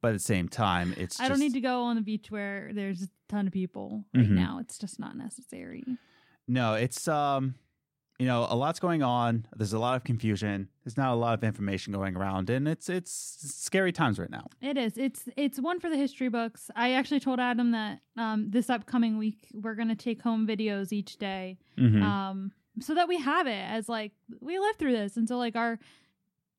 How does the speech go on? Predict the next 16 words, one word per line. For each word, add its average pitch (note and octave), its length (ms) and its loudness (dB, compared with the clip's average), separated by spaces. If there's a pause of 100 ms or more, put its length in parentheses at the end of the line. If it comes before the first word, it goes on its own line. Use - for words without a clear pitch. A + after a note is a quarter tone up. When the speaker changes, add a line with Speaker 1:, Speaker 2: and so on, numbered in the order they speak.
(180)
Speaker 2:
kids C4+ 380 2
and B3+ 180 4
grandkids A#3+ 680 2
and A3+ 80 0
all A3 160 0
can, A#3+ 140 2
like, G#3+ 160 -4
look A3 180 -2
at B3+ 120 -4
these A3 180 -2
and G#3 100 -4
be G3+ 120 -8
like, - 180 -14
"Wow, D#3+ 460 -14 (160)
Speaker 1:
Yeah. A2+ 240 2 (100)
Speaker 2:
what G#3+ 360 -8